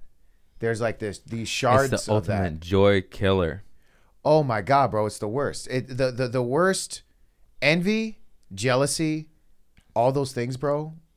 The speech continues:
Speaker 1: will destroy anything, bro. It's, like, such a powerful spice.
Speaker 2: And it's only when you look over the fence. I'm fucking winning and killing it. And then I'll look at that and be like, "Oh," and not on no hate shit, just more on, like,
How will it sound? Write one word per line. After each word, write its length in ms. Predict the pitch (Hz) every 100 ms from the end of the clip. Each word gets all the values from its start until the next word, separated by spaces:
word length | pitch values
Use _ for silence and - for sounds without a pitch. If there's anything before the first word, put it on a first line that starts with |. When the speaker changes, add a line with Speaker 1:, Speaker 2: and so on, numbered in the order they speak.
| -
Speaker 1:
will 480 | 113 110 104 98 156 -
destroy 600 | 90 101 - 107 110 95
anything, 340 | 82 104 92 78
bro. 160 | 82
It's, 160 | 82 -
like, 180 | 87 -
such 260 | - 127
a 60 | 110
powerful 520 | - 98 107 104 87
spice. 600 | - - 92 85 - -
Speaker 2:
And 180 | 117 127
it's 180 | 131 -
only 300 | 135 180 220
when 180 | 208 196
you 80 | 190
look 220 | 196 196
over 240 | 165 180
the 80 | 185
fence. 460 | 160 185 151 - - _ _ _ _ _ -
I'm 120 | 185
fucking 680 | - 202 - 131 92 90
winning 440 | 104 139 175 175 135
and 220 | 107 110
killing 460 | - - 175 160 123
it. 140 | 107
And 140 | 107 117
then 120 | 131
I'll 120 | 123
look 340 | 117 123 127 - -
at 240 | 104 -
that 340 | 117 123 110 -
and 180 | 107 117
be 60 |
like, 200 | 127 110 - _ _ _ _ -
"Oh," 280 | 202 160 - - - - -
and 100 | 135
not 180 | 185 233
on 100 | 208
no 140 | 165
hate 280 | 123 156 165
shit, 360 | - 131 113 98
just 200 | 113 -
more 200 | 123 127
on, 180 | 123 120
like, 280 | 107 92